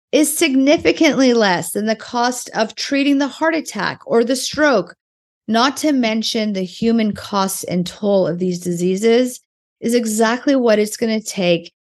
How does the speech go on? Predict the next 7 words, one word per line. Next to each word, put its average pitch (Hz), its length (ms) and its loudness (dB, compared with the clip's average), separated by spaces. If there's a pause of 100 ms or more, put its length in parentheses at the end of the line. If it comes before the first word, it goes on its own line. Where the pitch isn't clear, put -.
(160)
to 240 160 0
make 214 520 0
these 190 480 0
life-saving 185 840 0
medications 170 880 -4
more 175 420 0
accessible. - 800 -8